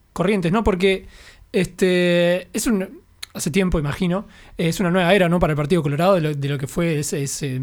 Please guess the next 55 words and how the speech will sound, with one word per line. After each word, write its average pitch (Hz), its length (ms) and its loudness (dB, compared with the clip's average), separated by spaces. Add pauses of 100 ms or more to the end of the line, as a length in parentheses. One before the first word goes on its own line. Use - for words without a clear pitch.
Partido 147 240 -4
Colorado, 151 300 -2
Partido 143 260 -4
Gobierno, 175 440 0
y 160 40 0
que 139 80 -4
estaba 151 180 -2
como 143 180 -2
muy 156 140 -2
dividido 151 320 -2
en, 139 160 -4 (380)
en 135 100 -6
listas, 151 300 -2
¿no? 165 240 -2
Eh, 131 160 -6
quince, 151 280 -6
catorce, 135 500 -6
en, 139 160 -6
en 143 320 -12
vallismo, 135 480 -8 (360)
eh, 143 340 -8
etcétera. 156 360 -2 (280)
Este, 165 640 2 (760)
¿qué 294 100 4
pueden 277 220 0
hacer 247 300 2
como 185 240 0
para, 170 260 2
eh, - 1120 -16
esto, 214 260 2
como 175 220 2
identificar 196 440 2
más 262 160 4
los, 233 200 2
los 170 160 0
sectores? 196 420 2
Es 190 80 2
lo 180 80 0
que - 80 -4
a 143 40 0
mí 190 160 2
más 196 180 2
me 175 120 0
cuesta 196 380 2
y 151 60 -2
creo 175 180 -2
que 160 60 0
no 160 100 0
queda 170 140 0
claro, 185 180 2
sobre 147 180 -2
todo 190 140 2
con 160 100 0
tantos 165 220 0
candidatos. 196 580 0